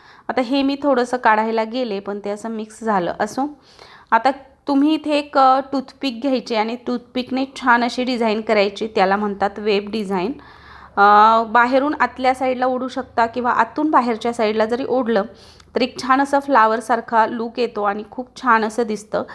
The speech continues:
डिझाईन पाहत असाल तर सुंदर अशी बटरस्कॉच केकची डिझाईन रेडी झालेली आहे.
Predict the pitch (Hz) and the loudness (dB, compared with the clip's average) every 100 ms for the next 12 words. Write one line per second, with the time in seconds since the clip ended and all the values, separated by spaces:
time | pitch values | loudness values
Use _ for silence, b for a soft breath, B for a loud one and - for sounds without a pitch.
0 | B B B B 247 247 277 277 285 269 | B B B B 0 4 4 6 4 2
1 | 269 262 214 233 208 220 269 262 269 269 | 0 0 2 2 -2 -6 -4 -2 0 0
2 | 254 247 233 220 220 220 - 214 - - | -2 -6 -4 -4 -4 -4 0 0 -2 -18
3 | _ _ - 254 247 254 233 233 208 208 | _ _ -4 -4 -4 -6 -4 -2 0 0
4 | 214 202 202 220 240 226 214 214 196 208 | 0 0 0 0 -2 0 0 2 0 0
5 | 214 | -8